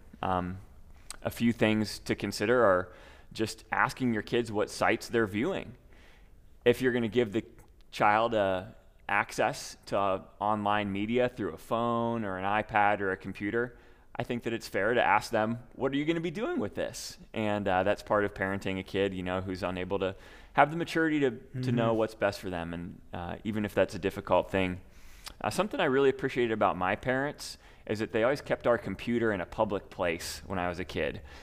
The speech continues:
Speaker 1: So anything I was gonna be doing, I knew that anyone could look over my shoulder at any moment, which has a way of keeping you
Speaker 2: Mm-hmm.
Speaker 1: accountable.
Speaker 2: Mm-hmm.
Speaker 1: And, uh, I, I know that with mobile, uh, capability today,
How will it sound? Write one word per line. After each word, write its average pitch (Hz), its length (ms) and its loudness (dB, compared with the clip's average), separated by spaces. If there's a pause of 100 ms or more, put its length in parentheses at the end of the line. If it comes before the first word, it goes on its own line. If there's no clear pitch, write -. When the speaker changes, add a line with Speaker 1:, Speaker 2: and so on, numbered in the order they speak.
(140)
Speaker 1:
So 107 160 2
anything 143 340 0
I 120 80 6
was 120 140 4
gonna 107 180 0
be 98 80 -2
doing, 113 380 2
I 104 100 2
knew 113 220 0
that 113 240 0
anyone 123 300 2
could 113 160 -6
look 120 200 -2
over 123 180 2
my 110 140 2
shoulder 117 380 2
at 110 60 2
any 113 180 0
moment, 107 520 0
which 139 200 -2
has 214 180 0
a 226 60 0
way 190 180 2
of 180 140 0
keeping 175 340 -4
you 147 80 2
Speaker 2:
Mm-hmm. 135 100 2
Speaker 1:
accountable. 147 640 0
Speaker 2:
Mm-hmm. 151 340 -4 (200)
Speaker 1:
And, 110 420 0
uh, 92 340 2 (640)
I, 107 320 0
I 104 100 0
know 104 200 2
that 104 200 2 (400)
with 101 320 -6 (260)
mobile, 98 640 0 (160)
uh, 85 200 -4
capability 101 640 0
today, 92 520 0